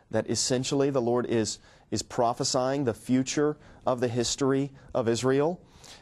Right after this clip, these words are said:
and, and we see it here also. Moses is, in essence, warning Israel what's going to happen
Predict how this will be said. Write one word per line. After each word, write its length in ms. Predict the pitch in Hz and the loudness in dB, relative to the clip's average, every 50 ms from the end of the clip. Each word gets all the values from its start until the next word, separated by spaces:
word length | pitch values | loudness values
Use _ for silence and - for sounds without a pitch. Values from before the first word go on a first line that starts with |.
| - | -4
and, 160 | - 113 120 - | -2 -2 0 0
and 140 | - 120 117 | 0 0 2
we 80 | 117 113 | 2 0
see 240 | - - - 139 135 | 0 2 2 2 2
it 100 | 131 - | 2 0
here 220 | 117 135 131 123 | 0 0 2 2
also. 480 | 120 120 120 - - 117 101 90 78 - - - - - | 0 0 -2 -2 -2 -2 -2 -4 -6 -8 -14 -20 -10 -2
Moses 440 | - 127 143 156 139 160 147 - - - | 0 2 2 2 2 0 -2 -2 -2 0
is, 400 | 123 127 120 117 110 - - - - | 0 2 2 0 -2 -4 -10 -8 -6
in 120 | 120 117 117 | -4 0 0
essence, 600 | 127 143 143 - - 107 107 113 - - - - - - - - - - | 0 0 0 0 -2 -2 -2 -2 -4 -8 -12 -14 -18 -20 -20 -20 -14 -6
warning 760 | - 120 131 147 170 190 196 180 147 120 110 104 98 92 95 - - _ - | 0 2 2 4 4 2 2 2 0 0 -2 -4 -6 -8 -10 -16 -16 _ -2
Israel 680 | 120 120 117 107 - 107 107 101 101 98 98 107 123 - - - - - - - - - - - - - - - - - - - - - | -2 0 0 0 0 -2 0 2 2 0 0 -2 -4 -6 -14 -20 -20 -20 -20 -20 -20 -20 -20 -20 -20 -20 -20 -20 -20 -20 -20 -20 -12 -6
what's 300 | 98 110 143 151 - - | 0 0 0 0 -2 -2
going 260 | - 151 151 151 147 | -2 -2 0 0 -2
to 60 | 139 | -2
happen 460 | 117 120 120 120 113 - 95 82 69 | -2 -2 -4 -4 -4 -4 -6 -6 -8